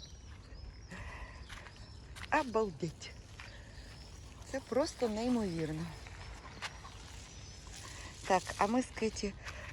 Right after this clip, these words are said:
біжимо. Вже біжимо. Так, Кеті, понюхай квіточку. Ми з Кеті, я навіть... Кинула поводок, знімаю. Ми з Кеті біжимо, щоб застати,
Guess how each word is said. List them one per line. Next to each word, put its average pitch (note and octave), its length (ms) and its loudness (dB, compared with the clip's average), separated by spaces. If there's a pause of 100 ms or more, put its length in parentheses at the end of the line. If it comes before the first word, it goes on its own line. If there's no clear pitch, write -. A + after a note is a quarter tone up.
біжимо. G3 640 12 (1040)
Вже G#3 380 12
біжимо. G3 840 12 (800)
Так, F#3+ 160 2
Кеті, E3 280 0
понюхай F3+ 460 4
квіточку. - 600 0 (580)
Ми G#3 80 2
з - 60 -4
Кеті, - 360 2
я F3+ 220 6
навіть... E3+ 380 4 (840)
Кинула D#3+ 360 8
поводок, D3+ 540 8
знімаю. D3+ 600 6 (840)
Ми G3 160 0
з - 60 -2
Кеті B3 320 4
біжимо, A#3 560 6
щоб G#3+ 280 4
застати, A3+ 760 4